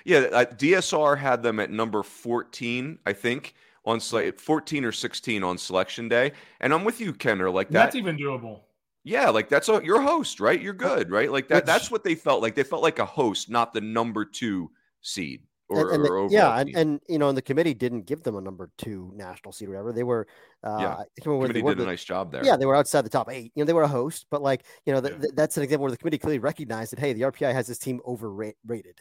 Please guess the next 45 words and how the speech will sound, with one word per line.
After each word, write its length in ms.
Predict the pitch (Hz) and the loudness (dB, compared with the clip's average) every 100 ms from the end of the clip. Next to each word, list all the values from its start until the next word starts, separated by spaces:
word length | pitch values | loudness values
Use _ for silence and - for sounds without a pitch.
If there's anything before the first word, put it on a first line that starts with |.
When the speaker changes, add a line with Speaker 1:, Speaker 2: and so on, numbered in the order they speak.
| 87 | -14
Speaker 3:
and 260 | 113 117 110 | -12 -12 -6
D 140 | 139 | -4
S 120 | 127 | 0
R 120 | 175 | 2
has 220 | 143 127 117 | 4 2 0
them 100 | 127 | -4
actually 300 | 123 - 165 | -6 -8 -10
appropriately 420 | 160 226 123 107 | -6 -6 -8 -12
rated. 240 | 85 65 _ _ _ _ _ _ _ - | -14 -16 _ _ _ _ _ _ _ -6
Speaker 1:
Yep. 200 | 85 87 _ _ _ _ _ | -6 -6 _ _ _ _ _
Speaker 2:
I'd 140 | - 175 | 0 2
be 80 | 180 | 6
very 200 | 208 180 | 8 8
Speaker 1:
Rick, 100 | - | 6
oh, 40 | |
Speaker 2:
curious, 300 | 170 180 175 | 4 6 6
Speaker 1:
go 80 | 147 | 6
ahead, 160 | 160 | 6
Speaker 2:
guys, 140 | 165 170 | 6 4
Speaker 1:
Kendall. 60 | |
Speaker 2:
to 60 | 165 | 0
kinda 240 | 170 156 | -2 -2
go 200 | 131 139 | -2 -6
back 380 | 139 135 139 143 147 _ | -4 0 0 -2 -12 _
a-, 300 | 147 131 131 | -12 -10 -10
and 180 | 131 127 | -10 -12
see. 400 | - 139 139 139 143 | -10 -8 -8 -8 -10
And 180 | 143 | -8
Rick, 180 | 139 151 | -6 -6
this, 240 | 165 160 156 | -8 -10 -8
maybe 200 | 151 156 | -6 -4
this 240 | 147 147 | -6 -8
is 60 | 127 | -12
some 140 | 135 | -12
homework 360 | 120 131 120 107 | -8 -8 -8 -12
for 200 | 117 107 | -14 -14
you 100 | 104 | -12
if 160 | 107 127 | -12 -10
it 60 | |
doesn't 300 | 120 120 110 | -8 -10 -12
take 140 | 110 107 | -16 -12
a 60 | |
lot 140 | 104 101 | -12 -12
of 60 | |
time. 260 | 107 104 | -14 -16